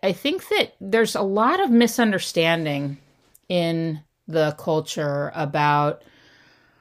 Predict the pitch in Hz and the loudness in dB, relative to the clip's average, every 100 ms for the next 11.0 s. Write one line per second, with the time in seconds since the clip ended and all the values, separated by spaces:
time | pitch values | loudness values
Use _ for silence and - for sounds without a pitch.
0 | _ - 196 190 175 170 147 - - - | _ 4 6 6 0 0 -2 -2 -4 -4
1 | - - - 175 165 160 156 156 156 156 | -6 -10 -2 0 4 4 4 2 0 -2
2 | - - 170 175 - 165 160 147 139 131 | -4 -4 4 6 4 4 4 6 4 4
3 | 127 131 - 165 151 147 - 185 165 160 | 2 0 -2 -2 0 0 -2 2 4 6
4 | 156 165 180 175 - - 233 320 311 190 | 6 4 2 -2 -8 -4 0 2 2 4
5 | 180 - 196 180 170 165 165 156 156 - | 2 2 2 2 2 0 0 -2 -4 -2
6 | 156 156 - - - - 180 165 165 156 | -2 -2 -6 -16 -20 -12 0 4 6 6
7 | 151 147 156 160 156 151 147 143 143 - | 4 2 2 2 2 2 2 2 0 -2
8 | _ _ - 180 160 151 151 151 147 135 | _ _ -12 -4 -2 0 2 2 0 0
9 | 135 147 - 151 147 143 143 - 165 165 | -4 -6 -6 -4 0 0 0 0 0 0
10 | - 175 156 - - 156 156 151 151 | -4 -2 -2 -4 -6 -2 0 0 -2